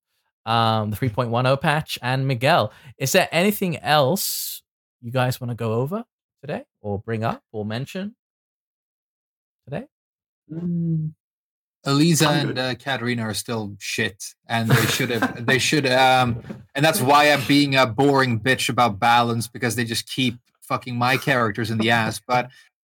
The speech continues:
Speaker 3: uh, it, it's strange to me that you release a balance patch even with a couple of small adjustments like this, and they get nothing when they've been shafted so hard in the past.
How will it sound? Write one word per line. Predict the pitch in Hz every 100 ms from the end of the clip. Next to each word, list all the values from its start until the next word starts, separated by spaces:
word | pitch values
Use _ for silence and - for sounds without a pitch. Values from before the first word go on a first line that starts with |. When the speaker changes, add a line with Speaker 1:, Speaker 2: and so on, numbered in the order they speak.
| _
Speaker 3:
uh, | 135 131 127 123 143
it, | 151 151
it's | 151 151
strange | - - - 156 156 156 143
to | -
me | 135
that | 120 117
you | 117
release | 117 120 117
a | 110
balance | 101 113 113 113 104
patch | - 117 117
even | 123 117 117
with | 113
a | 107
couple | - 113 113
of | 107
small | - 117 110
adjustments | 101 113 107 - 117
like | 113 104
this, | 110 107
and | 113 107
they | 107
get | 104 107 107
nothing | 107 104 104 107 101 _ 127 123
when | 117
they've | 113 107
been | 110 104
shafted | - - 107 113 117 120 117
so | - 120
hard | 120 123 123
in | 127
the | 117
past. | 135 123 123